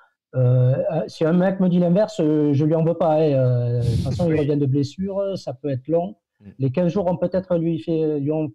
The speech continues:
Speaker 1: peut-être fait du bien là, parce qu'il a pu refaire un peu de réathlé. Il a repris très, très vite quand même. Euh, mais, euh, voilà, on sait qu'à Rennes, par exemple, on va pas se poser la question vu qu'il est suspendu et que ça sera Baïs qui jouera là. Donc, euh, voilà, mais il faudrait réinverser la charnière et moi je trouve que garder Koscielny à droite,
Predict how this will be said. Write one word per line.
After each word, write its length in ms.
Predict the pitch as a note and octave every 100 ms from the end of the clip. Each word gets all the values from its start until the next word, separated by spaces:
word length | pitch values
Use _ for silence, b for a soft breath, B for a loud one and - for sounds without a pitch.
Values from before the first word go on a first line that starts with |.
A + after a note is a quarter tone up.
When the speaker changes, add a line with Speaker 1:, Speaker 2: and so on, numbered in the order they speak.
| -
Speaker 1:
peut-être 240 | F3 F3+
fait 100 | F3
du 100 | D#3+
bien 220 | D#3+ F3+
là, 120 | D#3+
parce 180 | C#3 C3+
qu'il 140 | - C#3+
a 80 |
pu 260 | B2+ D#3 D#3+
refaire 300 | D3 - D3
un 80 | C#3
peu 280 | D3+ D3 D3
de 100 | C3
réathlé. 420 | C#3 C#3 - F3
Il 160 | D#3
a 60 | C3
repris 260 | C#3+ C3+ D#3
très, 120 | D#3
très 180 | - D#3
vite 180 | E3+ D#3
quand 100 | C#3
même. 240 | D3+ F3 F#3 - b b b b C3
Euh, 340 | C3 B2+ B2+
mais, 220 | B2+ D#3+ F3+
euh, 560 | D#3+ C#3+ C3+ C3 B2+
voilà, 220 | B2 D#3+ C#3+
on 80 | D3
sait 160 | F#3
qu'à 120 | F3
Rennes, 240 | D3 G3+ F#3
par 100 | D3
exemple, 260 | C#3+ F#3 E3+
on 40 |
va 60 | C#3
pas 100 | C#3+
se 60 |
poser 140 | C#3 C#3+
la 80 | C#3
question 300 | C#3+ B2+ D#3
vu 80 | C3+
qu'il 180 | C#3+
est 60 | B2+
suspendu 520 | B2+ - - C3 F#3+
et 60 | F3+
que 100 | D3
ça 100 | B2+
sera 160 | B2+ C3
Baïs 280 | C3 F3 D#3+ -
qui 80 |
jouera 240 | B2+ C3 C3+
là. 140 | A#2+ A#2+ - _ _ _ B2+
Donc, 180 | C3 B2+
euh, 140 | B2+
voilà, 220 | B2+ B2
mais 200 | B2+ C3 F3+ _ _
il 80 | -
faudrait 220 | C3 E3
réinverser 460 | F3 G3+ G3+ G3 G3+
la 100 | F#3+
charnière 400 | F#3 F3+ G#3 A3+
et 40 |
moi 120 | F#3 F3+
je 60 |
trouve 180 | - F#3
que 80 | F3+
garder 340 | D#3 E3 E3+
Koscielny 480 | E3 E3+ F3 E3+ F3
à 60 | D#3+
droite, 240 | D#3+ F#3+